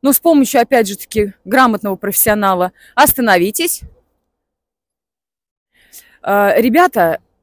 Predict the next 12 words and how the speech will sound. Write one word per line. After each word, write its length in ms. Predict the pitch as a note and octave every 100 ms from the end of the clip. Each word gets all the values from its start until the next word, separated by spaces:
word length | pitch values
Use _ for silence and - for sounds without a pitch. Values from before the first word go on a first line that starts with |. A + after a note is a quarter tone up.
| _ _
обращайтесь 800 | G#3+ A#3 B3+ - A#4 - A#3 -
только 380 | - F4 - D4
к 60 | -
грамотным 760 | F#3+ B3 C4+ A3+ F#3 F3+ E3
специалистам, 920 | - G#3 - B3 C4+ A3+ - D3 -
потому 360 | - G#3 A#3 A3+
что 180 | -
со-, 200 | G#3+ - -
психика 520 | - D#4 C#4 F#3 - F3
у 80 | G#3
собак 480 | - G#3+ G#3 - -
одна 440 | G3 G3+ A#3+ D4